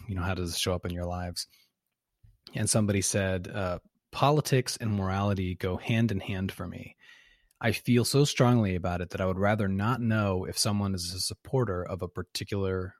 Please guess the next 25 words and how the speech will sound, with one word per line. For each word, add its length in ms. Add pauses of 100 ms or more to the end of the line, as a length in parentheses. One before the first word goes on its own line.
(160)
or 100
of 100
a 60
certain 380
political 420
figure." 360 (760)
And, 480 (760)
and 100
again, 220
y-, 120
you 320
go 280
to 200
this 160
discussion 480
of 400 (360)
values, 880 (540)
um, 500 (180)
and 120
I 60
think 240
that 120
in 160
many 220
ways, 600